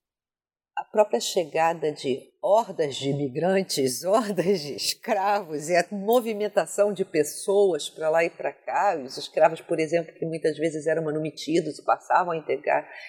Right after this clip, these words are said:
integrar aqueuitas, né? E, enfim, geram encontros, interações culturais, que obviamente são mais bem documentadas no período imperial, chamada imperial, né? Mas, é,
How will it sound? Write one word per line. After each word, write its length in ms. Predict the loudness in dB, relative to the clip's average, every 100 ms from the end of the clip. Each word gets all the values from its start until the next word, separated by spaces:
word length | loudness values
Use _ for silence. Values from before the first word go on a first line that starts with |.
| -10
integrar 540 | -8 -6 -2 0 0 0
aqueuitas, 840 | -4 -2 -2 0 0 0 -2 -4
né? 260 | -2 0 -2 -8 -16 -16 -20 -20 -10
E, 560 | 0 2 2 0 0 0
enfim, 360 | 0 -2 -4 -14 _ _ _ _ -10
geram 440 | 2 4 4 2 -6 -16 -20 _ _
encontros, 640 | -10 -2 0 2 0 -8 -8 -12
interações 600 | -4 2 2 2 0 -4
culturais, 720 | 2 0 0 0 2 2 -2 -8 -20 _ _
que 60 | 2
obviamente 480 | 4 2 0 -2
são 180 | -4 -4
mais 300 | 0 0 0
bem 220 | 0 -2
documentadas 640 | 0 -4 -4 -4 0 0 -2
no 80 | -4
período 320 | 0 0 -2
imperial, 580 | -2 -2 2 2 0 -4
chamada 400 | -4 -2 0 -2
imperial, 520 | -2 -2 0 0 0
né? 280 | 0 0 -2 -4 -18 -20 -20 -20 -20 -20 _
Mas, 680 | -6 0 2 2 0 -4 -6 2
é, 520 | 4 4 2 -4